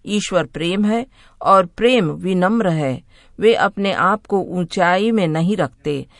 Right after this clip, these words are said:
बल्कि उस बारिश की तरह उतरते हैं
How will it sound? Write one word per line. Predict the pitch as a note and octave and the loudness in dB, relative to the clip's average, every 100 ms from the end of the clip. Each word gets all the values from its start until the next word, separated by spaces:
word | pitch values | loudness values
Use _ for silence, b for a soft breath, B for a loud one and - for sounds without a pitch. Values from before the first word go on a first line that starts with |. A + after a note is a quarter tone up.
| b - | b 0
बल्कि | F3 F3+ - G3 G3+ | 2 2 0 -12 -8
उस | A#3+ C4+ - | -6 -6 -6
बारिश | D3+ E3+ G#3 B3 - | 0 2 2 0 -6
की | F3+ | -6
तरह | D#3+ D#3 E3 | -6 -2 -2
उतरते | E3+ D#3+ - D3 D3 - G#3+ | -2 -8 -4 -4 -4 -2 0
हैं | G#3+ B3 | 0 -2